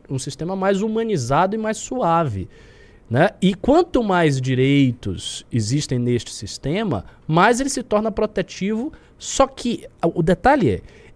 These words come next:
ele não se torna protetivo a todos quando ele é ineficaz. Quando um sistema que, n-, em teoria, ou seja, no plano abstrato, protege todo mundo com muitos direitos e tal,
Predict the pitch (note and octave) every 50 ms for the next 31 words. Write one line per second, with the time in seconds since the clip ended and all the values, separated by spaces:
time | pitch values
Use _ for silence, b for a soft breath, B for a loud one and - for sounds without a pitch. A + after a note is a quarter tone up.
0 | _ _ - A3 C4+ D#4+ F4+ E4+ D#4+ C#4 A#3 G3+ E3+ F3+ F#3+ G3 G3+ G3 F#3 -
1 | - - B2+ - - - G3 G#3+ A#3+ A#3+ G#3+ E3+ - D3 - - A2+ G#2 - A2+
2 | G2+ G2+ G2 - - - D#3+ F3+ G#3 G#3 G#3+ - - - - G3+ G3+ F#3 F3 F3+
3 | G3+ G#3 G#3+ G#3+ G3 G3 A3 A#3+ - - - - - B2+ A#2+ C3 - - - -
4 | - - _ _ _ _ _ _ _ _ _ _ _ _ _ _ _ _ _ _
5 | _ b b b b b b b b b _ - - - - B3 C#4+ E4 F4 F4
6 | C#4+ F3+ C#3 B2 A2+ - D#3+ F3 - - - F#3 - - - - - D3 C3 B2
7 | G#2+ F#2 D#2+ D2 - - - _ - - - - F3 C#3 B2+ - - - - D#3+
8 | D#3 D#3 E3+ F#3 G3+ G3+ A3 B3 D4+ E4+ D#4+ - - G3+ F#3+ F3 D#3 C#3+ C3 B2+
9 | A2 G#2 F#2+ - - A2+ G#2 A2+ B2 C3+ D#3+ F#3 E3+ - E3+ F3 G#3 B3 C#4+ C#4
10 | B3+ A#3 F#3 E3 - - - - B2+ A#2 G#2+ G2+ - - - D#3+ D#3+ C#3+ - -
11 | - - F3+ F3+ G3 G#3+ G#3+ E3+ C#3 C#3+ C#3 C#3 - C#3+ C#3+ C3 A#2+ A#2 A2+ A#2
12 | A#2 A2 G#2+ G2 - A2 A2 A2+ C3 C#3 C#3 B2+ - A#2 G2+ F#2 G2 F#2+ E2+ G2
13 | F#2+ F#2 F2 - - - - -